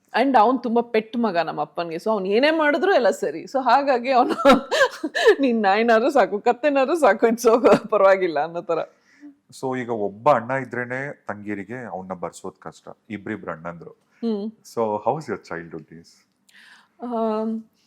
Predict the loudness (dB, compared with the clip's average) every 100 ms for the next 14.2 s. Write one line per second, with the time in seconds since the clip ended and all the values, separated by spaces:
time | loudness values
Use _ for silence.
0 | _ _ _ _ _ _ _ -2 0 0
1 | -2 -2 -4 -4 -2 -2 -2 -2 0 -2
2 | -2 -4 -4 -8 -6 -4 -2 -4 -6 -4
3 | -4 -6 -4 -4 -4 -8 -18 -20 _ -12
4 | -8 -8 -8 -6 -4 -2 -2 -2 -6 -6
5 | -4 -4 -2 -2 -2 -4 -6 -6 -8 -12
6 | _ _ _ _ -4 0 0 0 0 -2
7 | -6 -8 -10 -8 -8 -6 -6 -4 -4 0
8 | 0 2 -2 -4 -2 -2 -4 -4 -4 -6
9 | -4 -4 -2 -2 -4 -4 -2 0 -2 -4
10 | -6 -2 0 0 -4 -8 -8 _ _ -20
11 | -20 _ _ _ -6 -2 2 2 2 0
12 | 0 0 -2 0 -2 -2 -2 -2 -2 0
13 | 0 -2 -8 _ _ _ _ _ _ -2
14 | -2